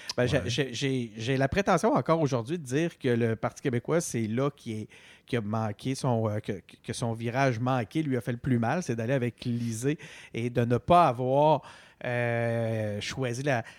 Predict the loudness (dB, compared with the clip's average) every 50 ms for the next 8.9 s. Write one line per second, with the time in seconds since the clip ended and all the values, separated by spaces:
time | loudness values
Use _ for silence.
0 | -12 -6 -4 -2 -2 -2 -2 -2 -2 -2 -2 0 0 0 0 2 2 2 0 0
1 | -2 -4 -2 0 0 0 0 0 0 0 0 0 0 0 -2 -2 -2 -2 -2 -2
2 | -2 -2 -2 -4 -2 0 0 0 0 0 0 -2 -2 -2 -2 0 0 2 2 2
3 | 0 -2 -4 -6 -8 -8 -6 -4 0 0 0 0 0 -2 -4 -6 -8 -6 -4 -2
4 | -2 -2 -4 -6 -8 -8 -8 -10 -8 -6 -4 -2 -2 0 0 0 -2 -4 -4 -4
5 | -2 -2 -2 -2 -4 -6 -6 -6 -6 -6 -4 -4 -4 -4 -4 -4 -4 -2 0 0
6 | 0 0 0 0 0 2 2 2 2 4 6 8 8 8 6 6 2 0 0 4
7 | 6 6 6 6 4 -2 -14 -20 -20 -20 -20 -20 -20 -20 -20 -20 -20 -20 -20 -20
8 | -20 -20 -20 _ _ _ _ _ _ 8 10 12 12 12 12 12 12